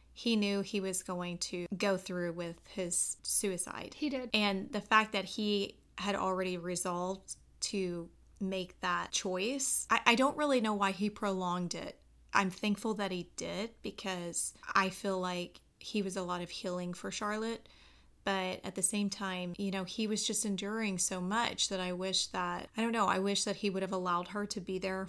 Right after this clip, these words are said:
Speaker 1: for him more. It seemed like when she tried, he kind of pushed that away. He didn't want anybody to help him.
Speaker 2: Yeah, I, I had those same feelings, and it made me sad for him
Speaker 1: Mm-hmm.
Speaker 2: that he would just prolong that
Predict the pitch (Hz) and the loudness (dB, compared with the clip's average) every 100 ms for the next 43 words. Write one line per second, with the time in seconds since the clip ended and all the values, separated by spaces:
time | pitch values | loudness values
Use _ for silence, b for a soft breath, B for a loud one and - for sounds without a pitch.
0 | - - 208 196 190 180 180 196 - 202 | -10 -4 -2 0 0 0 0 -2 -2 -2
1 | 190 190 185 180 - 185 - 175 175 180 | -2 -2 -4 -4 -4 -4 -4 -4 -4 -6
2 | 196 180 185 180 175 - 196 - - 180 | -8 -8 -6 -6 -8 -6 -4 -4 -4 -6
3 | 175 170 175 170 170 - 208 202 - 175 | -6 -4 -6 -6 -8 -2 0 0 -2 -6
4 | 170 170 165 160 - - 185 175 175 175 | -4 -6 -6 -10 -14 -8 -6 -6 -6 -6
5 | 170 - 180 170 185 - - - - - | -6 -6 -8 -8 -12 -16 -18 -12 -10 -10
6 | 170 208 - 254 277 247 208 - - - | -12 -12 -2 4 8 10 8 4 -4 4
7 | 254 262 240 262 226 226 - 240 233 240 | 6 6 4 2 2 -2 0 0 2 0
8 | 226 220 220 220 240 226 220 220 240 240 | 0 0 -2 -4 -2 -4 -2 -4 -4 -2
9 | 233 233 208 196 208 233 190 190 180 180 | -2 -4 -2 0 0 0 -6 -4 -4 -2
10 | 196 185 175 170 240 214 208 220 - 214 | -2 0 2 0 0 -2 -2 -6 -8 -8
11 | 202 - - 220 196 196 190 165 170 | -6 -8 -10 -6 -4 -6 -2 0 0